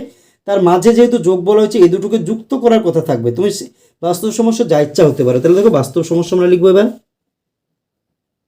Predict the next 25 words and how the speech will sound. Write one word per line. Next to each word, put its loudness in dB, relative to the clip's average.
বাস্তব -2
সমস্যা। -4
বাস্তব -2
সমস্যা -2
কী -4
লিখতে 0
পারি 2
দেখো, 2
আমি -8
লিখতে 4
পারি 2
যে 2
রহিমের 6
কাছে 0
পঞ্চাশ 0
হাজার 0
আটশো -2
কুড়ি -6
টাকা -4
আছে, -2
তার 0
বাবা 2
তাকে 0
আরও 4
দশ 2